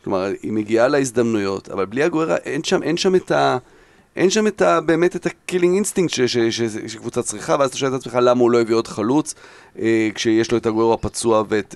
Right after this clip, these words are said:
ואת ג'זוס. יש פה עניינים כמובן של היררכיה בקבוצה, ואתה לא סתם מביא עוד חלוץ, כי אתה לא מביא לסיטי חלוץ שישחק שלושה משחקים בעונה, אה,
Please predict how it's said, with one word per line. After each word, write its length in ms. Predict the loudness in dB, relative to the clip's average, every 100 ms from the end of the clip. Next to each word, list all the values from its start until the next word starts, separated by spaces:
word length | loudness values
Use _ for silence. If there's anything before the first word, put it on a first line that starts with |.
| -4
ואת 160 | -4
ג'זוס. 500 | -4 -6 0 0 0 -4 -18 -10
יש 80 | -4
פה 120 | -2
עניינים 240 | 0 0 -2
כמובן 240 | -2 -2
של 140 | -4
היררכיה 420 | -4 -2 -2 -2 -4
בקבוצה, 440 | -4 -8 -2 0
ואתה 160 | 0 -2
לא 60 |
סתם 320 | -4 -4 -4 -4
מביא 200 | -2 -2
עוד 140 | -2
חלוץ, 240 | -6 -8
כי 60 | -8
אתה 140 | -4
לא 80 | -2
מביא 200 | -2 -2
לסיטי 460 | -4 -4 -6 -8 -10 -12 -20 _
חלוץ 380 | -2 0 2 0
שישחק 480 | 2 4 4 -2 -6
שלושה 260 | -6 -4
משחקים 360 | -4 -2 -2 0
בעונה, 420 | 0 0 2 0 -2 -14 -20 -20 _ -4
אה, 380 | 0 0 0